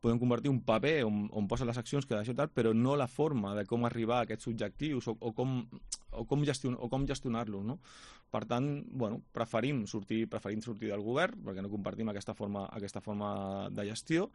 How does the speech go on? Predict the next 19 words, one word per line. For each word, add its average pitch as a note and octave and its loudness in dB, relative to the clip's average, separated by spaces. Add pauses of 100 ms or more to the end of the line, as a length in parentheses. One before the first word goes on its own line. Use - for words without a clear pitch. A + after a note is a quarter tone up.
(140)
Ens B2 0
sap F3+ 6
greu, C#3+ 4
eh? C#3+ 4
Ens - -2
sap B2 2
greu C3 2
perquè, C3+ 0 (180)
eh, - -8 (100)
teníem, B2 4 (180)
teníem A#2+ 4
molt C#3 2
bona B2+ 2
di-, A#2 4
molt B2+ 4
bona C3 2
dinàmica A2+ 2
de G#2 -4
feina, C3+ 2